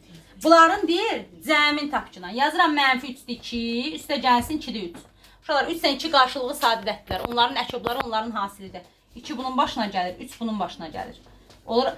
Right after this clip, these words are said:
kəsr xətti çəkirəm. Aşağıda altı, ikini ikiyə vuram, dörd, ikini üçə vuram, altı. Üstə gəlsin, üçü üçə vuram, doqquz, üçü ikiyə vuram, altı. İndi, özə burada da mənfi var. Modulca hansı böyüdür? Baxın, modulca hansı böyüdür?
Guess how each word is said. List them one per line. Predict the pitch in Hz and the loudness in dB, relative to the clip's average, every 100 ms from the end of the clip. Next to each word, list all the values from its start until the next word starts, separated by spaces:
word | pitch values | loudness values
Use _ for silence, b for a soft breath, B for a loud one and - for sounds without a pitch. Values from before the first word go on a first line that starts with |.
| - | -2
kəsr | 240 - | -2 -2
xətti | 208 - | -8 -6
çəkirəm. | 180 - 170 170 | -10 -8 -8 -6
Aşağıda | - 214 233 | -4 0 2
altı, | 208 196 208 247 | 2 0 -6 -8
ikini | - 233 | -4 -4
ikiyə | - 226 190 | -2 -4 -4
vuram, | 180 170 180 | -4 -8 -6
dörd, | 190 190 233 | -6 -6 -8
ikini | - 233 233 | -8 -8 -4
üçə | 208 | -4
vuram, | 190 226 180 | 0 2 2
altı. | 160 190 - b b b - | -2 -8 -18 b b b -6
Üstə | - - | -2 0
gəlsin, | 196 202 240 | 0 -2 -8
üçü | 262 262 | -8 0
üçə | 269 214 | 2 2
vuram, | 202 190 185 | 0 -4 -2
doqquz, | 240 - 214 202 208 240 240 240 | -4 -4 -10 -8 -4 -6 -6 -10
üçü | 254 | -10
ikiyə | - 226 214 | -2 0 2
vuram, | 254 220 | 4 4
altı. | 175 - - - B B B | 2 -2 -8 -12 B B B
İndi, | 277 277 254 277 294 339 247 | -6 -4 -2 -2 -2 0 2
özə | 240 | 0
burada | 233 277 | 0 -2
da | 277 | 2
mənfi | 202 196 - | 2 0 -6
var. | - - B B B B | -14 -16 B B B B
Modulca | 294 320 320 254 302 | 6 6 6 4 6
hansı | 294 269 330 | 4 2 -2
böyüdür? | 349 311 226 | 0 2 4
Baxın, | 240 233 247 254 - - | 2 2 -4 -8 -12 -6
modulca | 247 247 226 240 | -4 0 2 2
hansı | 233 - 233 | 2 -2 -2
böyüdür? | 269 240 | 0 0